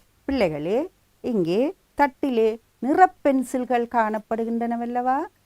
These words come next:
அவற்றை நாங்கள் எண்ணி எண்ணையும் எண் பெயரையும் அறிந்து கொள்வோம். வாருங்கள்,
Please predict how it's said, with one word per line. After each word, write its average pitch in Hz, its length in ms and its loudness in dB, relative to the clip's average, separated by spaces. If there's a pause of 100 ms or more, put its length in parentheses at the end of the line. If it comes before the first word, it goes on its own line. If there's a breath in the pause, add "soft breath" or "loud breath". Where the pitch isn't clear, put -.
(200)
அவற்றை 254 360 0 (100)
நாங்கள் 160 420 -2 (340)
எண்ணி 185 420 -2 (600)
எண்ணையும் 220 520 2 (120)
எண் 220 200 -4
பெயரையும் 160 500 -6 (200)
அறிந்து 240 420 -2
கொள்வோம். 151 420 -6 (220)
வாருங்கள், 151 500 -4